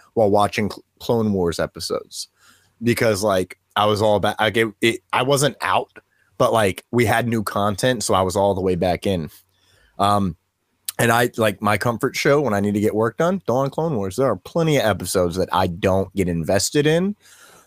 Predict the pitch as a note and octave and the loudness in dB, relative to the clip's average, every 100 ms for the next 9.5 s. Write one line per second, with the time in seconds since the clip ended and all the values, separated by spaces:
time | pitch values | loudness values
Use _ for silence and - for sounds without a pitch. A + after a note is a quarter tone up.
0 | _ _ A2 G#2 G#2 G2+ G2 A2 G#2+ G#2+ | _ _ 2 4 4 2 0 0 2 2
1 | A2 A#2 A#2 A#2+ D#3 - C2 C#2 _ _ | 2 2 2 2 0 -2 -10 -12 _ _
2 | G#2+ G2 F#2 G2 F#2 G2+ G#2 G2+ G#2 G2 | 0 0 2 0 -2 -2 -2 2 2 2
3 | G#2 G#2 G2 F2 A2+ - G2+ D#2+ D#2+ D2+ | 2 0 0 0 0 0 -4 -4 -4 -8
4 | C2 - - _ _ _ _ - G#2+ A2 | -10 -12 -16 _ _ _ _ -4 0 2
5 | G2+ G2 - _ _ - A#2 C#3+ A#2+ - | 2 -2 -6 _ _ -10 -2 2 2 -2
6 | - - A2+ A#2+ B2+ - - _ G#2+ F#2+ | -8 -6 -2 0 -2 -4 -12 _ -6 -2
7 | F2 D#2 - - _ G2+ F#2+ F#2+ G2 - | 0 0 -4 -10 _ 0 2 0 -2 -6
8 | F2 G2 F#2 F2 F2 D#2+ - E2+ D2+ G#2 | -4 -2 -2 -2 -4 -6 -4 -4 -2 -2
9 | A2 G2+ G2 F2+ | 0 2 2 2